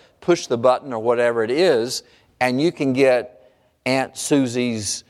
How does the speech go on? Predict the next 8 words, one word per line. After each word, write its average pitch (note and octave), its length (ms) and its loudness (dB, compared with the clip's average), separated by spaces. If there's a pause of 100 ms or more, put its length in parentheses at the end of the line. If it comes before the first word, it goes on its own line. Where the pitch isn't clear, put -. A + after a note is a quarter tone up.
(220)
whole C#3+ 320 2
life C3+ 540 0 (220)
or G2+ 160 0
Uncle A#2+ 320 -2
Bill's B2 340 2
whole C#3 300 2
life C3+ 420 0 (480)
there, A2 480 0